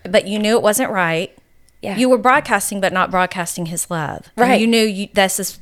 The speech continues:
Speaker 1: what you needed to do.
Speaker 2: Yeah.
Speaker 1: How did you kill your ego? 'Cause that's the problem with almost every one of us.
Speaker 2: Yeah,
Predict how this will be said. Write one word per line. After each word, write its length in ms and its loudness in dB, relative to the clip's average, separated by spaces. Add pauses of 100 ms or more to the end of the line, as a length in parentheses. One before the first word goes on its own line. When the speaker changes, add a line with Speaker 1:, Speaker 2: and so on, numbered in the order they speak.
Speaker 1:
what 180 -2
you 100 -6
needed 280 -6
to 60 -6
do. 360 -8
Speaker 2:
Yeah. 280 -2
Speaker 1:
How 200 0
did 140 -2
you 280 -6
kill 340 -2
your 220 -4
ego? 380 -4
'Cause 180 -8
that's 340 -2
the 140 -6
problem 460 -2
with 180 -6 (180)
almost 380 -4
every 160 -4
one 180 -6
of 100 -8
us. 360 -10
Speaker 2:
Yeah, 340 2